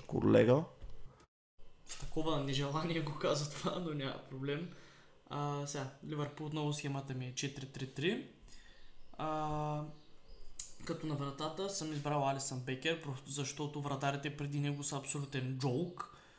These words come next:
Speaker 2: каквото и да се
Speaker 1: Спри.
Speaker 2: говори.
Speaker 1: Брат, много тихо се чуваш, ехото се чува повече. Не ехото, ами статичният шум се чува повече от теб.
Speaker 2: Добре, ще се приближа до микрофона, е така. Добре ли е така?
Speaker 1: Брат, също е пълен шит, ти в момента записваш с, а, микрофона на лаптопа.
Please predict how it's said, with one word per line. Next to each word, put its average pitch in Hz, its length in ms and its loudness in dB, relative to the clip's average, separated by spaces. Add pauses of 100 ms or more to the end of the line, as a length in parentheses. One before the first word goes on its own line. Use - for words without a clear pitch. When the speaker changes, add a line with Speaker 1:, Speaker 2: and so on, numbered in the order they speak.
(160)
Speaker 2:
каквото 147 340 -4
и 139 40 2
да 131 120 2
се 139 100 0
Speaker 1:
Спри. 131 140 0
Speaker 2:
говори. 113 420 12 (1160)
Speaker 1:
Брат, 104 420 8
много 110 240 12
тихо - 220 -4
се 113 120 10
чуваш, 107 680 8
ехото 107 240 8
се 107 80 8
чува 104 240 8
повече. 104 260 8
Не 117 160 12
ехото, 117 320 12
ами 120 400 12
статичният 110 540 10
шум 107 160 10
се 107 100 2
чува 104 220 8
повече 92 340 8
от - 120 -2
теб. - 280 -2 (840)
Speaker 2:
Добре, 139 280 -6
ще 151 140 -4
се 143 60 -8
приближа 139 340 -4
до 147 100 -2
микрофона, 143 420 0 (140)
е - 40 0
така. 127 240 -4 (380)
Добре 139 280 4
ли 160 60 6
е 170 80 4
така? 127 260 -4 (1300)
Speaker 1:
Брат, 104 340 12
също - 280 6
е 107 40 10
пълен 101 300 8
шит, 101 380 4
ти - 80 -6
в 113 60 0
момента 104 240 8
записваш 107 380 6
с, 107 240 6
а, 107 40 10
микрофона 104 680 6
на 104 80 6
лаптопа. - 540 4